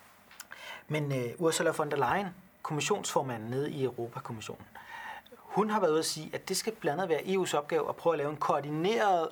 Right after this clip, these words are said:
åbning. Øh, vil det, tror du, lykkes, når lande som for eksempel Sverige, som vi lige nævnte, kører deres egen tilgang, eller vil landene nu være så skeptiske, at de i videst mulig omfang bare ligesom gør det på deres egen måde, og så holder grænserne lukket, indtil de andre har løst det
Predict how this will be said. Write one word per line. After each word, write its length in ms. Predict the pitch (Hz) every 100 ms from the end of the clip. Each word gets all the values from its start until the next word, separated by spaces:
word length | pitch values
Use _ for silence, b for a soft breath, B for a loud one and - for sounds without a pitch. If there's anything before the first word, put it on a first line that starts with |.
| -
åbning. 440 | 147 131 131 113 104 B B B B B - -
Øh, 720 | 131 113 104 101 104 - 131 131
vil 180 | 147
det, 260 | 170 226 214
tror 220 | - 190
du, 120 | 170
lykkes, 640 | 151 143 185 220 - - -
når 260 | 156 147 139
lande 340 | 131 139 180
som 160 | - 127
for 120 | -
eksempel 320 | - 233 202
Sverige, 260 | - 156 156
som 120 | 147
vi 60 |
lige 100 | 143
nævnte, 260 | 143 131 131 B B B B -
kører 200 | 170 180
deres 200 | 160 -
egen 280 | - 165
tilgang, 400 | 190 180 175 170 - B B
eller 140 | 160 165
vil 120 | 147
landene 320 | 143 147 196
nu 160 | 180 180
være 180 | 160 165
så 120 | 170
skeptiske, 720 | - - 190 - 190 - -
at 160 | - -
de 120 | 147 B B B B B -
i 60 | 160
videst 340 | 160 208 -
mulig 220 | 175 175
omfang 380 | 139 160 190 156 -
bare 200 | 135 156 - -
ligesom 260 | - 156 170
gør 140 | 147
det 100 | 147
på 100 | 156
deres 160 | 143 135
egen 200 | 117 160
måde, 280 | 143 147 160
og 80 | 147
så 80 |
holder 220 | 147 156 139
grænserne 400 | 139 147 180 147
lukket, 320 | 135 143 165
indtil 300 | 165 165 156
de 80 | 143
andre 220 | 131 151
har 80 | 151
løst 300 | 143 143 -
det 120 | 147